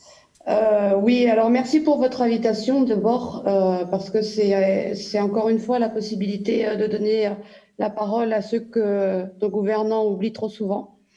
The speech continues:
Oui, alors cette initiative, nous l'avions lancée avec mon équipe parce que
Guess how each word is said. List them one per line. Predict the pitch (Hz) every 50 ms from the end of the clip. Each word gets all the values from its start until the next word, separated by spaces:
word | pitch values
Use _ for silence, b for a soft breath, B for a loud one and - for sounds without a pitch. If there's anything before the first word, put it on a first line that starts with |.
| b b b b b b b b b
Oui, | 233 254 294 285
alors | 262 247 226
cette | - 247 240 254
initiative, | 240 240 247 220 240 240 233 240 302 302 285 269 247
nous | 233 233 233
l'avions | 233 226 214 240 277
lancée | 277 262 254 247 - - 277 277 269 254 - -
avec | - 226 220 220 233 233
mon | 233 226 233
équipe | 233 226 233 302 302 285
parce | 262 233 208 -
que | - 254 262 262 254 240